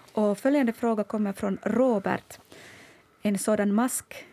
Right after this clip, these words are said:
simmar i strandvattnet söder om Nagu den, i början av juli. På morgonen klockan åtta har Robert tagit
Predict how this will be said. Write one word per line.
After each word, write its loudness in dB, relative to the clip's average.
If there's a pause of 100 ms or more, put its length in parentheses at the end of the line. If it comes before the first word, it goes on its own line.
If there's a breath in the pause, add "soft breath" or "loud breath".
(140)
simmar 0
i -2
strandvattnet -2
söder -2
om 2
Nagu -2 (240)
den, -4 (120)
i -4
början 0
av -2
juli. 0 (680 loud breath)
På 0
morgonen 4
klockan -2
åtta -2
har 0 (380)
Robert -2 (100)
tagit -2